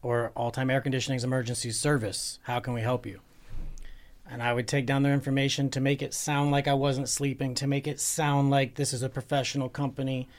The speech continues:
And I would hang up, and my wife would be sleeping. She'd say, "You're crazy." But two in the morning,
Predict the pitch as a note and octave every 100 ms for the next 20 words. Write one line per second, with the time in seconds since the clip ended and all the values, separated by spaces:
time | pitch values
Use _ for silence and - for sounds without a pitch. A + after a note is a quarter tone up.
0 | - - - - C3 B2+ B2+ B2+ C#3 C3+
1 | C3 C3+ B2+ B2 A#2+ B2+ A2+ A#2+ B2 A#2
2 | C3 A#2+ A#2+ A#2 A2 A#2+ A#2+ B2 A#2 G#2
3 | G2+ G2+ G2 - - - - - - -
4 | D#3+ A#2 A#2+ - - - - - - C3
5 | B2+ B2+ C#3 C#3+ C3+